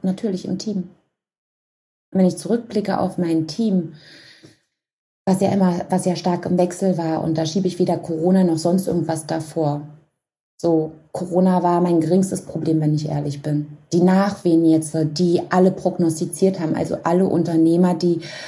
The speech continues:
ähm, smart arbeiten, die smart, die einfach auch schon woanders sind, die haben alle prognostiziert, dass das, was die Nachwehen, die jetzt so kommen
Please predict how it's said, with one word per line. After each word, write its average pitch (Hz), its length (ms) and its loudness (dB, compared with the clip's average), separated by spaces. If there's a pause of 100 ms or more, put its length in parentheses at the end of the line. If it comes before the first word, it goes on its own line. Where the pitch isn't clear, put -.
(560)
ähm, 175 360 2
smart 190 720 2
arbeiten, 175 540 0
die 156 140 -4
smart, 170 680 -2
die 185 220 -2
einfach 185 280 0
auch 185 100 0
schon 185 200 0
woanders 170 540 -2
sind, 190 220 0
die 170 100 -4
haben 160 200 -2
alle 190 200 2
prognostiziert, 170 1000 -6 (460)
dass 175 140 -2
das, 175 240 -2
was 170 160 -2
die 170 140 -4
Nachwehen, 180 540 0
die 165 120 -2
jetzt 165 240 0
so 160 80 -4
kommen 156 880 0